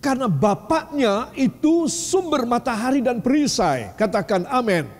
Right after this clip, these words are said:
Jadi kalau saudara dan saya, ini kita menjadi matahari-matahari yang terbit, itu tidak aneh, ya saudara. Itu sebab kita sudah melihat di sini, kasih dan kemuliaan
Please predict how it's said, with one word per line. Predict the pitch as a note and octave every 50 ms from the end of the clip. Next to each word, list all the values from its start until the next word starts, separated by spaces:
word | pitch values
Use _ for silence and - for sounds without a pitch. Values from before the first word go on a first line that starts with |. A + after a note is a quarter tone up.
| - - - - - - - - - - - - - - -
Jadi | - F#3+ E3+ D#3+
kalau | E3+ - D#3 D3 D3
saudara | D3 - F3 D3 C3+ G3 C4 C#4+ D4+ D4+
dan | B3 A#3 B3 A3+ G#3+
saya, | E3+ - - A3+ F3+ C#3+ C3+ C3+ C3+ C#3 C3+ - - - - _ _ _ -
ini | G#3 F#3+ F3
kita | - F#3+ F3 F#3+ D#3+
menjadi | D#3 E3 D#3+ D#3+ D#3+
matahari-matahari | F3+ B3 D#4 E4 D#4+ E4 C#4+ A#3 C4 D4 C4 C#4+ A#3+ B3 C4 C4 C4 - C4 A#3+ F#3+ A#3 C4 C4 C4 A3 F3 - - - - - -
yang | A#3+ B3 A#3 A#3+ G#3
terbit, | - C4 A3 E3+ E3 C4 - - - - - _ _ _ _ -
itu | G#3 - - F3
tidak | - F3 D#3 C3 C#3 -
aneh, | C3 A#2+ A2+ A#2 A#2 - - - - _ B2
ya | C#3+ G3 -
saudara. | - - D3 C#3+ B2+ A2+ G2+ G#2+ G#2 - - - _ -
Itu | - A#2+ A#2+ C#3
sebab | A2 - B2 G#2 E3 A3 - - -
kita | F3+ E3+ D#3+
sudah | C#3+ - D#3+ D3+ C#3+
melihat | C#3+ C#3 C#3+ C3+ C3+
di | D3 A2
sini, | - - D#3 C#3+ F#3 D4 - - - - _ _ _ _ _ _ _ _ _ _ _ _ _ _ _ _ _ _ _ _ _ _ -
kasih | C4+ C#4+ C4 - - C#4 B3 F3+
dan | G3 B3 A3
kemuliaan | F3+ - A3 A#3+ C4+ C#4 C4+ B3 A3+ A3 - F#3 D#3+ D3 C#3+ D3